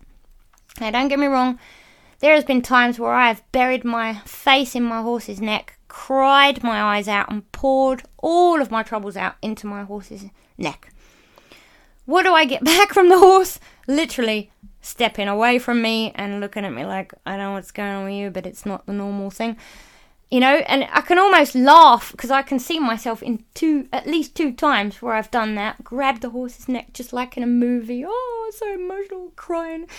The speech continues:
and the horse has just quite literally stepped away. <laughs> You know, 'cause then, then, then it's, it's just not interesting to them.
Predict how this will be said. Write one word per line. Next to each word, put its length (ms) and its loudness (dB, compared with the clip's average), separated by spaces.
and 100 0
the 60 0
horse 280 -4
has 140 -6
just 220 -10
quite 220 -4
literally 320 -10
stepped 400 -12
away. 320 -10
<laughs> 560 6
You 120 2
know, 200 4
'cause 200 -4
then, 240 4
then, 300 2
then 320 -4
it's, 200 -12
it's 300 -8
just 580 -10
not 360 0
interesting 640 2
to 120 -14
them. 280 -8